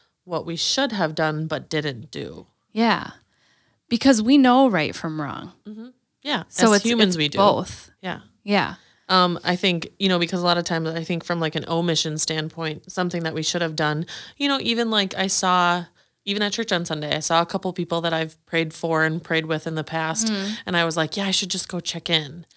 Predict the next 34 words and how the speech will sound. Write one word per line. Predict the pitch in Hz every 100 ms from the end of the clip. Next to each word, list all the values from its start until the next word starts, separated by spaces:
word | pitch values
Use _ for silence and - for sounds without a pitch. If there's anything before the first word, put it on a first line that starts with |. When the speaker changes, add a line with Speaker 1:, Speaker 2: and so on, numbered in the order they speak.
| _ _ _
Speaker 1:
But | 190
then | 190 170 165
Speaker 2:
Yeah. | 185 185
Speaker 1:
I, | 165
like, | 156 147
saw | 160 151
someone | - 196 247
else | 254 240 208
and | 170
got | 165
distracted, | 160 - 208 208 214 196
or |
I | 180
didn't | 165 165
go | 156 160
check | - 156 175
in. | 170 180
So | 202
then | 208 196
even, | 196 196 185
like, | 180
that | 190 185
feels | - 165 160
like | 160 156
a |
little | 156 156
bit | 156 156
of, | 156
like, | 151 -
"Oh, | 175
I | 170
didn't | 165 160
do | 160
enough | 151 147 165 -